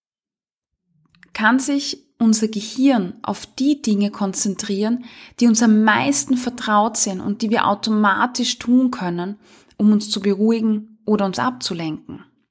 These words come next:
Wenn wir beispielsweise versuchen, eine schlechte Angewohnheit wie, ja, äh, emo-, also das Essen, äh, zum,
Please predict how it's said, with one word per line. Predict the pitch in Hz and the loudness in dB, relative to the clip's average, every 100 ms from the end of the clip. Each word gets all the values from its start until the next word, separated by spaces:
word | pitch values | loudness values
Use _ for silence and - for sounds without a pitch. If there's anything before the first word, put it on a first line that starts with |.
| _ _ - - - - - | _ _ -20 -20 -20 -20 -2
Wenn | 240 | 2
wir | 302 285 | 2 2
beispielsweise | 233 247 - 269 - 208 214 226 | 2 2 -2 -4 0 0 0 -2
versuchen, | 202 - 254 247 208 - | -2 0 2 2 0 -4
eine | 190 | -6
schlechte | 190 - 214 247 - 226 214 214 _ _ _ _ _ | -6 -2 -2 -2 -2 0 0 -4 _ _ _ _ _
Angewohnheit | - 208 226 190 190 180 - 175 - - 190 | 0 2 2 0 -2 -4 -4 -8 -10 -10 -4
wie, | 202 202 202 202 202 - _ - _ _ _ _ _ - _ | -2 0 2 0 -4 -20 _ -20 _ _ _ _ _ -20 _
ja, | 202 202 185 - - | 2 4 4 -2 -8
äh, | 202 190 226 | -6 -4 0
emo-, | 208 202 202 - | 0 0 -2 -6
also | 190 196 | -6 -4
das | - - | -4 -4
Essen, | - - 247 - 214 | -2 0 0 2 0
äh, | 202 - 101 117 | 0 -2 -4 -4
zum, | - 202 185 180 180 | -4 -4 -4 -6 -8